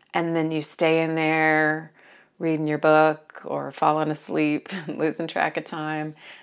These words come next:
and then the bath water gets, you know, cooler and tepid and then is uncomfortably cool <laughs> and you're like, "I gotta get out of here." The,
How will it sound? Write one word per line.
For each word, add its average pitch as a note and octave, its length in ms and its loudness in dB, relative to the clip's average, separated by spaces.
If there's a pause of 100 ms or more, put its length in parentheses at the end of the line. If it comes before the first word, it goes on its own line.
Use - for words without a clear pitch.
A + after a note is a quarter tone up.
and D#3 160 -4
then D3+ 120 -2
the D3 80 -6
bath D3 320 2
water D3 360 2
gets, - 380 -6 (1400)
you D3+ 160 -4
know, C3 220 -4 (120)
cooler D#3 840 2
and C#3+ 420 -6
tepid D3 720 2
and D3+ 240 0
then D3 520 -2 (640)
is D3+ 380 4 (140)
uncomfortably D#3+ 580 4
cool F#3+ 420 10
<laughs> - 20 10
and F#3+ 160 6
you're E3 80 6
like, C#3+ 240 4
"I D3+ 80 8
gotta D#3 240 8
get D3+ 100 6
out G3+ 160 10
of A3+ 100 6
here." B3+ 300 4 (720)
The, E3+ 560 2